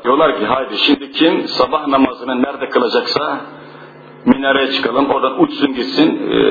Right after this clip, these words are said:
orada namazını kılsın." Mevla'nın bir dostu çıkıyor minareye, e, geliyor şerefin kenarına.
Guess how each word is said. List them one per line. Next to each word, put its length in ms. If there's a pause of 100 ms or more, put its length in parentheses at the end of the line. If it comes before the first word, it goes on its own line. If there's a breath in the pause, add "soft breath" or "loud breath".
(400)
orada 360
namazını 380
kılsın." 420 (1400 loud breath)
Mevla'nın 420
bir 120
dostu 260
çıkıyor 360
minareye, 480
e, 320 (1000)
geliyor 280
şerefin 420
kenarına. 600